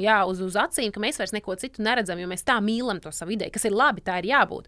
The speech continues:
Bet, eh, tas ir tas, ko es ieteiktu, ir pamēģināt. Un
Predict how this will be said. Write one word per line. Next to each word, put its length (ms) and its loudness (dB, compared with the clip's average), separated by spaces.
Bet, 260 -8
eh, 420 0
tas 180 6
ir 60 -6
tas, 180 -4
ko 140 -10
es 120 -8
ieteiktu, 500 -2
ir 60 -6
pamēģināt. 680 -2
Un 320 6